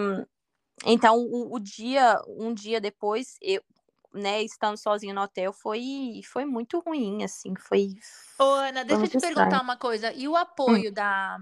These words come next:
Speaker 2: a gente tá falando da American Airlines. E o apoio
Speaker 1: Uhum.
Speaker 2: da American Airlines?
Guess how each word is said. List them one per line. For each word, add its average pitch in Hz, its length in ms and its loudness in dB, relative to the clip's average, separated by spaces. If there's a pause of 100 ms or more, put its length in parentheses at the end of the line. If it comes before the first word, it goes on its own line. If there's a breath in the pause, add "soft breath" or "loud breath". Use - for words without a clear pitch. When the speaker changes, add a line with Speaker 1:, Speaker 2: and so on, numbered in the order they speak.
(120)
Speaker 2:
a 220 60 -6
gente 214 180 -14
tá 220 80 -8
falando 208 220 -8
da 214 60 -4
American 208 420 -8 (160)
Airlines. 190 380 -12
E 254 100 -18
o 339 60 -8
apoio 247 360 6
Speaker 1:
Uhum. - 20 2
Speaker 2:
da 247 100 0
American 190 580 -12
Airlines? 196 640 -16